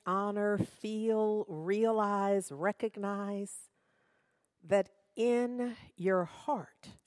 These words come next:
in the divine heart of God that each of us experiences, not, not the muscle in the ca-, in your chest cavity. In my heart,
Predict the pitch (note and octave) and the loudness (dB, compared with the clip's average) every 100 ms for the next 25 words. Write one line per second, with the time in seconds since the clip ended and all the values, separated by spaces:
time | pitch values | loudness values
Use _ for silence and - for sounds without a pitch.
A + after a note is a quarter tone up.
0 | _ _ _ _ _ - G#3 G#3 F#3+ F3 | _ _ _ _ _ -2 2 6 6 6
1 | G#3 B3+ C#4 B3 B3 A#3+ F3 D3+ - A#3+ | 6 4 2 2 4 6 4 0 4 4
2 | C4 G#3 C3 A#2+ D#3 F3+ E3 - - D4+ | 4 0 -2 -8 -4 0 0 -2 -8 0
3 | E4 E4+ - - G#3 C#3 C3+ - - - | 4 4 2 4 4 2 -6 -8 -10 -10
4 | - _ _ _ _ _ - - - C4+ | -10 _ _ _ _ _ -8 -6 -2 4
5 | A3 F3+ E3 - E3+ C4+ C#4 F4 - B3+ | 6 4 0 -2 -2 -2 0 2 4 2
6 | D#3 D#3 E3 - D#3+ D3 D3 F3+ E3 D3 | 2 -2 -4 -2 -2 -2 -2 -2 -2 -2
7 | - - F#3 F#3 E3 D3 - F3 - - | -2 0 0 0 -2 -4 0 -2 -2 -6
8 | C3+ C#3 G3+ D#4+ _ _ _ _ _ _ | -6 -6 -8 -8 _ _ _ _ _ _
9 | _ _ _ _ _ _ _ _ _ - | _ _ _ _ _ _ _ _ _ 2
10 | B3 D4 C4+ A3 G3+ F#3+ - - D#4 D4 | 4 4 2 2 2 0 -4 -4 -2 -2
11 | C3 - | -4 -10